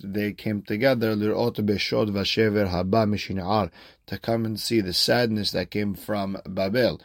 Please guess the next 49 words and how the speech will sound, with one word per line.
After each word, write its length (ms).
meaning 300
the, 540
all 180
the 340
goyim 480
in 160
Eretz 240
Israel, 280
they 160
came 240
to 120
see 180
what 140
was 80
going 260
on. 220
Katzaf 440
al 80
olamo, 360
Hashem 360
was 140
upset 540
at 320
the 220
world. 400
Ve'hamas 680
mimenu 280
nefashot, 340
and 100
he 40
took 220
nefashot. 680
Ve'samach 460
b'hem 280
kechala 360
halasha, 340
and 60
he 80
was 100
happy 300
with 100
his 160
new 140
neshemot 480
of 100
the 100
rabbis, 520
like, 200
uh, 200